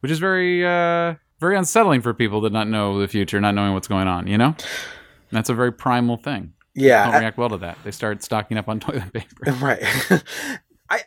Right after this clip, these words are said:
Speaker 2: I think also there's the, again, going back to the idea of, like, this could be your first villain as a kid. Like, she is,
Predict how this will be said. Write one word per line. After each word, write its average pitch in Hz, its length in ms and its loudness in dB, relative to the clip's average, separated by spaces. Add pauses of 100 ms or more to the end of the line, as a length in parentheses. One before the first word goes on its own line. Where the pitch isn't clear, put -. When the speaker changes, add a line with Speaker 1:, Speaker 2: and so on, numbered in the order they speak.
Speaker 2:
I 247 80 0
think 349 220 -2
also 247 240 0
there's 185 200 2
the, 170 140 2
again, 160 340 2
going 156 200 2
back 147 140 2
to 135 60 -4
the 139 80 4
idea 131 140 4
of, 113 60 2
like, 120 120 0
this 131 140 2
could 139 180 2
be 123 100 -2
your 117 140 -2
first 113 340 -6
villain 110 340 -2
as 98 100 -6
a 95 80 -6
kid. 101 500 2 (920)
Like, 139 420 4
she 214 340 2
is, 156 720 4